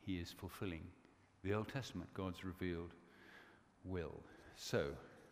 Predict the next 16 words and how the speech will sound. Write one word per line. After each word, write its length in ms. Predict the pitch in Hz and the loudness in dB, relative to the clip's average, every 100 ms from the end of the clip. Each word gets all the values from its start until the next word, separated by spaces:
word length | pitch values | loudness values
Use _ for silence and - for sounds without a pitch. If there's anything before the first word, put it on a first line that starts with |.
| - - - - - - - - - - - - - - - - - - 156 | -20 -20 -18 -16 -16 -18 -20 -20 -20 -20 -20 -20 -20 -20 -20 -20 -18 -12 -4
it's 140 | 131 - | -2 2
a 40 | |
bit 120 | 240 | 4
difficult 340 | 240 190 139 113 | 4 4 4 6
to 60 | |
wonder 320 | 110 117 95 90 | 6 8 8 6
actually 260 | 98 - 85 | 4 2 2
how 160 | 120 | 4
many 240 | 104 104 90 | 6 6 6
of 100 | 82 | 4
these 240 | 85 80 - - - - | 0 -2 -6 -10 -2 2
possible 400 | 104 90 90 82 | 2 2 0 0
fulfillments, 720 | 98 90 110 85 87 85 - - - - - - | -4 0 2 2 0 -2 -8 -14 -20 -20 -18 -4
and 160 | 104 95 | 0 4
I 20 | |
won't 220 | 117 139 | 4 4